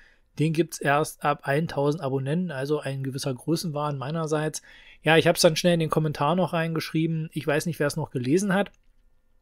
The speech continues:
Was es im Detail ist, dazu komme ich gleich. Und es gibt eine kleine, in Anführungszeichen, Notlösung, die ihr euch noch schnappen könnt, wenn ihr schnell seid. Fangen wir aber an mit Agents of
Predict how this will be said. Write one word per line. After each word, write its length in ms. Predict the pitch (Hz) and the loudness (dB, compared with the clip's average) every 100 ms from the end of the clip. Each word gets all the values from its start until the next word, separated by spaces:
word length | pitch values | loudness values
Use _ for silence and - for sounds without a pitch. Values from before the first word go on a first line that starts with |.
| _ _ - | _ _ -4
Was 180 | 170 175 | 2 2
es 60 | 175 | 4
im 140 | 175 | 2
Detail 340 | 165 - 156 165 | 2 2 2 2
ist, 240 | 147 - | 0 0
dazu 400 | 139 - 156 147 - - - | 0 0 -6 -6 -10 -20 -6
komme 220 | 165 147 | -4 -2
ich 80 | - | -2
gleich. 460 | 139 143 185 - | 4 4 4 2
Und 280 | 170 185 208 | 2 2 2
es 120 | 165 - | -4 -2
gibt 220 | 165 - _ _ - | -2 -4 _ _ -6
eine 180 | 147 | -6
kleine, 680 | - 160 165 226 214 202 196 | -4 0 2 2 0 0 -2
in 80 | 160 | -6
Anführungszeichen, 760 | 147 165 160 147 - 135 135 135 | -8 -4 -2 -2 -4 -4 -2 0
Notlösung, 580 | 214 202 185 185 185 | 2 2 0 0 0
die 120 | 160 190 | 4 4
ihr 80 | |
euch 180 | 165 160 | 4 2
noch 120 | 135 | -6
schnappen 400 | - 160 226 208 | -4 -2 -2 -2
könnt, 320 | 185 175 175 - - - - _ | 0 2 0 -4 -18 -20 -20 _
wenn 180 | 139 139 | -2 -2
ihr 240 | 147 156 | -2 -4
schnell 380 | - - 147 170 | -4 0 4 6
seid. 240 | 131 117 - | 4 0 2
Fangen 240 | 233 302 | 2 8
wir 100 | 247 | 8
aber 160 | 220 185 | 8 4
an 200 | 226 208 | 2 2
mit 220 | 233 - | 2 2
Agents 640 | 202 233 196 214 196 - - - | 0 2 2 0 0 -4 -8 -2
of 320 | 165 175 | 2 2